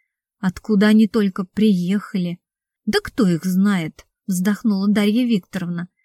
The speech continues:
Я не спрашивала, но видно, что мужчины не здешние. И со вкусом у них большие проблемы. Такую красоту не заметить.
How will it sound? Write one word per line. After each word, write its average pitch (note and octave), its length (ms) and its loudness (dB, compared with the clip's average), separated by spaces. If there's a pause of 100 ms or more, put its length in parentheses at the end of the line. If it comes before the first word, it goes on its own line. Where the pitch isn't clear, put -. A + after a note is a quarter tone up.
(280)
Я B3+ 180 0
не D#4+ 160 2
спрашивала, G#3 760 -4
но E4 180 -2
видно, A3+ 420 0
что - 220 -6
мужчины G3 480 2
не C4 200 2
здешние. F3+ 680 -2 (560)
И F#3+ 80 0
со F#3 240 -2
вкусом F4 600 -6
у F4+ 40 -8
них F4 340 -8
большие F#3 640 -4
проблемы. F#3 800 -2 (520)
Такую B3+ 560 -2
красоту A3 680 -4
не G3+ 220 2
заметить. G3+ 800 2